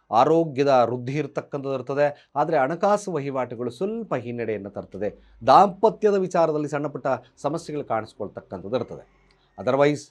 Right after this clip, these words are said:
ಬೇರೆ ವಿಚಾರದಲ್ಲಿ ಯಶಸ್ಸನ್ನ ಕಾಣ್ತೀರಿ. ಆರೋಗ್ಯ ಉತ್ತಮತೆ, ವಿದ್ಯಾಭ್ಯಾಸದಲ್ಲಿ ಶ್ರಮದಿಂದ ಲಾಭ, ಹಾಗೆ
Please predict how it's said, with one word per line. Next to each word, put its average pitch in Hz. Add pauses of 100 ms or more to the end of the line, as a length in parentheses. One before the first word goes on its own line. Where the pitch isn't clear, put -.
(160)
ಬೇರೆ 131
ವಿಚಾರದಲ್ಲಿ 131
ಯಶಸ್ಸನ್ನ 120
ಕಾಣ್ತೀರಿ. 117 (460)
ಆರೋಗ್ಯ 113
ಉತ್ತಮತೆ, 123
ವಿದ್ಯಾಭ್ಯಾಸದಲ್ಲಿ 120
ಶ್ರಮದಿಂದ 120
ಲಾಭ, 120 (400)
ಹಾಗೆ 117